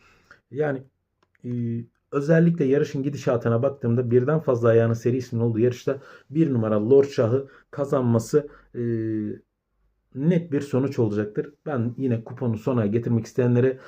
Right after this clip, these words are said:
son yarışında altmış iki kiloydu. E, ben o gün de inanmıştım ama kum pisti çim kadar etkili koşmuyor. Ben hızlı gidecek yarışta, e, gelip cezayı kesmesini bekliyorum. Bir numara Lord Şah'ın. Bu safkan en ciddi rakip,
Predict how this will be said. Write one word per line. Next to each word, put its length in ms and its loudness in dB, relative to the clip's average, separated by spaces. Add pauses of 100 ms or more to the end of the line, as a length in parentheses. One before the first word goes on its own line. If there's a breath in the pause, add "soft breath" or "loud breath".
(180 loud breath)
son 240 -4
yarışında 720 -2
altmış 320 -8
iki 120 -8
kiloydu. 560 0 (260 loud breath)
E, 380 -6
ben 280 2
o 100 4
gün 180 0
de 40 2
inanmıştım 480 -2
ama 160 -2
kum 200 -4
pisti 420 -6 (220)
çim 180 -8
kadar 260 2
etkili 280 0
koşmuyor. 520 2 (320 loud breath)
Ben 120 -4
hızlı 300 0
gidecek 400 0
yarışta, 440 0 (280 loud breath)
e, 260 -8
gelip 400 -2
cezayı 360 0
kesmesini 540 -2
bekliyorum. 480 -2
Bir 160 2
numara 280 0
Lord 140 4
Şah'ın. 400 -4 (360 loud breath)
Bu 80 -12
safkan 380 2
en 180 6
ciddi 220 0
rakip, 300 -2